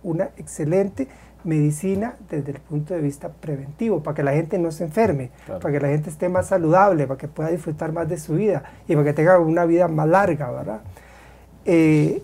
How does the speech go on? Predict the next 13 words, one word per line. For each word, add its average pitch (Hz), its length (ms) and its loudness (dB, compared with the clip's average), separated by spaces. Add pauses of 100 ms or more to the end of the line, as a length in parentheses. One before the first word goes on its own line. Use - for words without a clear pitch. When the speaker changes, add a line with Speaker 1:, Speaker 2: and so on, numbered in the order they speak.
Speaker 1:
entonces 190 560 4
yo 180 160 2
creo 208 160 2
que 247 80 0
hay 208 80 6
que 226 180 2
verlo 175 260 4
así, 240 260 2
como 139 280 0
parte 151 280 2
de 208 60 8
eso. 190 100 4
Ahora, 208 260 6